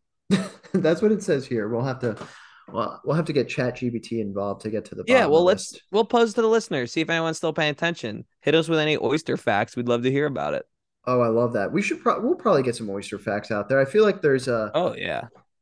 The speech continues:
Speaker 1: Who do you think's gonna be from the league, the, uh, undercover oyster aficionado?
Speaker 2: This is Can't Miss Radio. It's definitely Tim.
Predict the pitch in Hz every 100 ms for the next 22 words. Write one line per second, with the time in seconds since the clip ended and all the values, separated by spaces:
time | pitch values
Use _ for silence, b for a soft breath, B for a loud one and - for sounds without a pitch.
0 | - 214 240 240 220 214 185 151 151 147
1 | - 135 127 127 123 117 - 117 113 110
2 | 107 - 120 113 117 117 110 107 110 107
3 | - 101 95 95 98 101 104 98 98 98
4 | 98 - 196 - 180 165 156 151 139 139
5 | 147 113 71 - - 127 180 175 170 156
6 | 156 180 160 92 60